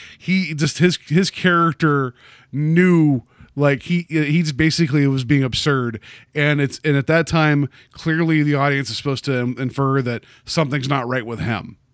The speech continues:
You know, and because the way he looks, the way he carries himself, and the way he's calling out everything.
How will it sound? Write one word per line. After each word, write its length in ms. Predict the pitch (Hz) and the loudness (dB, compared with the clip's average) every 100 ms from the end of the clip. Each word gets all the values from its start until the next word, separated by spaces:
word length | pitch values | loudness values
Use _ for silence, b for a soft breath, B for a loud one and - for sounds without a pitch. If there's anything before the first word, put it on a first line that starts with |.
| - | -12
You 120 | 107 | -8
know, 320 | 107 113 120 - | -4 -4 -4 -4
and 160 | 117 | -6
because 300 | - 151 131 B B B | -4 -4 -4 B B B
the 80 | 127 | -4
way 100 | 139 | -2
he 60 | 131 | 0
looks, 300 | 151 - - | -2 -4 -4
the 60 | |
way 120 | 127 | -2
he 40 | 120 | -2
carries 280 | 151 156 147 | 0 0 0
himself, 320 | 156 160 147 | 0 0 0
and 100 | 131 | -2
the 40 | |
way 100 | 127 | -2
he's 100 | 131 | -2
calling 320 | - 135 123 123 | -2 -2 -2 -2
out 160 | 113 | -2
everything. 460 | 107 95 - 107 | -4 -8 -14 -14